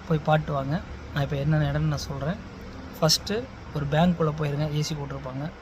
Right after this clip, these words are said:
அடுத்தது ஏ டி எம் சென்டர் போங்க. அடுத்தது மாலுக்கு போங்க. அடுத்து சினிமா தியேட்டருக்கு போனீங்கன்னா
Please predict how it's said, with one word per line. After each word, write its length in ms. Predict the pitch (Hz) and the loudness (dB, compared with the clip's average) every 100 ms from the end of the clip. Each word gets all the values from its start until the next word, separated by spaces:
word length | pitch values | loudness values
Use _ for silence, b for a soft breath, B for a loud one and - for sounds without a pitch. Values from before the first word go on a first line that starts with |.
| - | -6
அடுத்தது 360 | 147 151 170 160 | -4 0 4 4
ஏ 60 | |
டி 120 | 160 | 4
எம் 60 | 165 | 2
சென்டர் 360 | 156 143 147 131 | 2 -2 -4 -4
போங்க. 200 | 135 139 165 - - - B B B B | -4 -4 -6 -10 -12 -12 B B B B
அடுத்தது 280 | 160 160 170 | 4 6 6
மாலுக்கு 380 | 151 156 175 175 160 | 8 10 8 8 0
போங்க. 220 | 139 139 165 - - - | -4 -2 -4 -4 -12 -4
அடுத்து 260 | 214 214 233 | -4 -2 0
சினிமா 280 | 170 165 | 4 6
தியேட்டருக்கு 400 | 156 151 143 143 | 6 2 -4 -6
போனீங்கன்னா 320 | 147 139 156 | -4 -2 -2